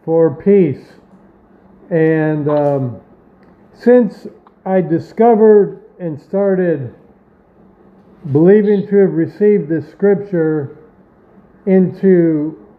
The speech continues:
my life, because I realized I needed this more and more and more every day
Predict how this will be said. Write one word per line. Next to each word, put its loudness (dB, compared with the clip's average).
my -4
life, 0
because -2
I 2
realized 0
I -4
needed 2
this -4
more -2
and -6
more -2
and -8
more 0
every -6
day 0